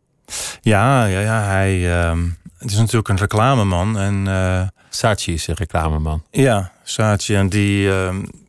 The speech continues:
Speaker 1: die had natuurlijk een aantal jaren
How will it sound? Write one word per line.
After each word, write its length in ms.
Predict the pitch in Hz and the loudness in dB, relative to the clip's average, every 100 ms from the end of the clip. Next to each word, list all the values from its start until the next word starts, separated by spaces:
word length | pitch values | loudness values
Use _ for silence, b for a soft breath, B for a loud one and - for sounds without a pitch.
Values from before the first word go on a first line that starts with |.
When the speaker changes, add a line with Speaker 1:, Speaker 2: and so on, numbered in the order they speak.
| _ 98 120 - - | _ -14 -14 -14 -18
Speaker 1:
die 320 | 196 117 110 | -10 -2 0
had 220 | 92 127 | 2 0
natuurlijk 340 | 127 107 113 113 | 0 0 0 0
een 100 | 117 | 0
aantal 420 | 110 123 - 110 | 2 0 0 0
jaren 600 | 104 104 101 95 85 87 | 2 0 0 -2 -4 -12